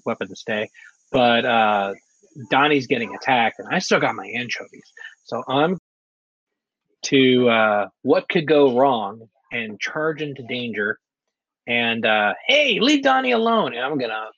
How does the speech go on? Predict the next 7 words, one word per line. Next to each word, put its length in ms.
fling 680
the 460
jar, 320
open 400
the 100
jar 540
and 320